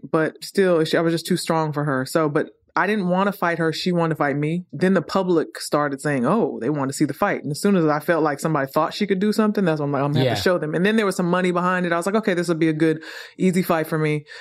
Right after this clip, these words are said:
Speaker 1: So it was so funny with that fight, 'cause these are the best known female fighters in the world.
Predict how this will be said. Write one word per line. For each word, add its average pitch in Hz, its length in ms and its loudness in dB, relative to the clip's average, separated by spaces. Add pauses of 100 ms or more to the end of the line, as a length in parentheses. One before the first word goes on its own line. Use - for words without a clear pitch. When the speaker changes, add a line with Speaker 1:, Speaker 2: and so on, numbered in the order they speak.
(140)
Speaker 1:
So 147 440 0
it 160 80 2
was 151 120 -2
so 170 120 2
funny 185 300 0
with 147 140 0
that 135 180 -2
fight, 180 400 0
'cause 156 100 -6
these 175 120 2
are 170 60 2
the 147 40 0
best 156 260 0
known 151 240 0
female 147 340 0
fighters 131 320 -2
in 127 60 -4
the 127 60 0
world. 131 380 0